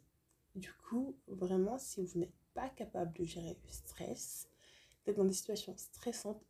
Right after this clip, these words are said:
ce n'est absolument pas la peine. Après, euh, mon banquier ne m'a jamais harcelé au téléphone, hein, mais je parle juste d'une pression de savoir que vous devez de l'argent à quelqu'un.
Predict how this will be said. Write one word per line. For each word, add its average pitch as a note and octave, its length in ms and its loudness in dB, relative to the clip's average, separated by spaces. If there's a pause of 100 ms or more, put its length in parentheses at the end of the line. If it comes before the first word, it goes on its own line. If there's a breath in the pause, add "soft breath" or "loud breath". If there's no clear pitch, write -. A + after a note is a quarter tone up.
(120)
ce - 180 0
n'est G3 200 -2
absolument G#3 720 -2 (120)
pas G3 120 2
la F#3 140 4
peine. - 320 -8 (100)
Après, - 640 4
euh, F#3 180 4
mon F#3+ 140 6
banquier F#3+ 340 -2
ne G3 80 4
m'a F#3 160 2
jamais F3+ 440 4
harcelé - 420 0
au - 20 8
téléphone, F#3 520 6
hein, A3 140 0 (580 loud breath)
mais G3+ 300 10 (640)
je G3 120 2
parle B3 240 8
juste A3+ 180 -6
d'une G3+ 120 -4
pression G#3 320 -2
de G#3 80 4
savoir F#3 460 2
que F3+ 100 -14
vous F3 60 -4
devez F3+ 180 10
de F#3+ 80 8
l'argent E3+ 300 0
à F#3 80 -2
quelqu'un. - 360 -10